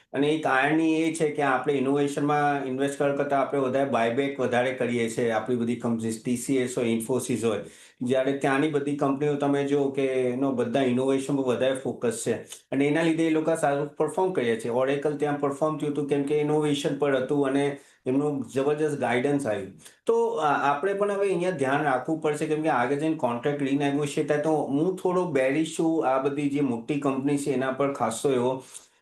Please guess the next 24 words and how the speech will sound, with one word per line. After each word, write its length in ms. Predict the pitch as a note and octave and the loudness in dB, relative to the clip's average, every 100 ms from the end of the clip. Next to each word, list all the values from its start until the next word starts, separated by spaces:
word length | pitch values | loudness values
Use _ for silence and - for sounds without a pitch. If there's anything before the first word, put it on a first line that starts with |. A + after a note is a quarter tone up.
| - | -4
કે 80 | D3 | 0
મને 280 | B2+ D3 E3 | 2 2 0
નથી 240 | D3+ E3+ | 0 0
લાગતું 360 | D3+ C#3+ - D3+ | 0 -2 -4 -2
કે 100 | D3 | 0
અહીંયાથી 400 | B2+ C3+ C#3 C3+ | 2 0 0 0
એવું 180 | C3+ | 0
ખાસ 320 | C3+ A#2+ B2+ - | -2 -2 -2 0
પરફોર્મ 400 | A#2+ - C3 C3+ | -2 0 0 0
કરી 220 | A2+ B2 | 0 0
શકશે. 320 | B2 C3+ - | -2 -2 0
બાયબેક 580 | C#3 B2 C3+ C#3+ D#3+ D#3 | 0 2 2 2 2 2
છે 220 | - E3 | 0 0
તો 160 | D#3 D3 | 2 2
એના 160 | C#3 | 2
લીધે 240 | C#3+ C#3+ D3 | 2 2 0
થોડું 320 | - D3 C#3 | 0 2 2
અપ 240 | C3 - | 2 2
આવ્યું 220 | C#3 C#3+ C#3+ | 2 0 -2
છે, 120 | D3+ | -2
પણ 140 | D3 | -2
લોંગ 360 | C3 B2 C3+ C#3 | 0 2 2 0
ટર્મ 140 | E3+ | 0
માટે, 460 | D#3 C#3 D3 D#3 | 0 2 0 0